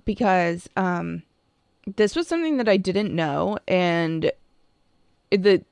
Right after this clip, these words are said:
just a statistic of it kind of astonished me. Um, but, and especially, like, being pregnant, this topic intrigues me, but you hear so much about, like, Black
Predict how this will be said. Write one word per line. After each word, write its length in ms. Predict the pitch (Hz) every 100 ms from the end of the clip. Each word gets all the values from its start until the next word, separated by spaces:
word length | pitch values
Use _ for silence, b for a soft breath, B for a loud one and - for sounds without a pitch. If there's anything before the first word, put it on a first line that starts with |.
| _
just 240 | - 247 208
a 60 |
statistic 720 | 220 - - 190 185 - 254 -
of 140 | 233
it 280 | 233 247 - -
kind 240 | 220 185
of 80 | 185
astonished 600 | 185 - 160 180 240 -
me. 240 | 285 339 - B B B B -
Um, 520 | 226 214 208 196 190 - b b b b -
but, 260 | 233 - _ _ _ _ _ _ _ _ _ -
and 140 | 208
especially, 540 | 214 - 214 - 226 226
like, 220 | 196 190
being 280 | 196 185 190
pregnant, 400 | 196 175 208 196
this 160 | 175
topic 400 | - 190 180 185
intrigues 400 | 185 180 185 175
me, 100 | 208
but 180 | 208 208
you 120 | -
hear 200 | 226 233
so 220 | 233 254 240
much 260 | 196 202
about, 280 | 214 190 -
like, 280 | 135 175 -
Black 480 | 185 165 160 - -